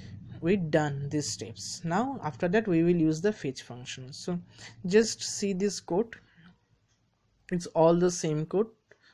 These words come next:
Import my S Q L dot connector as S Q L T A R, sorry, T O R. So here we import it my S Q L dot connector at here, and we give the alias names, uh,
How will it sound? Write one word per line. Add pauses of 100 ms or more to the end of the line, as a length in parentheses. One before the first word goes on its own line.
(1300)
Import (480)
my
S
Q
L
dot
connector
as
S
Q
L
T
A
R, (480)
sorry,
T
O
R. (400)
So
here (120)
we (280)
import
it
my
S
Q
L
dot
connector (140)
at
here, (280)
and
we
give
the (140)
alias
names,
uh,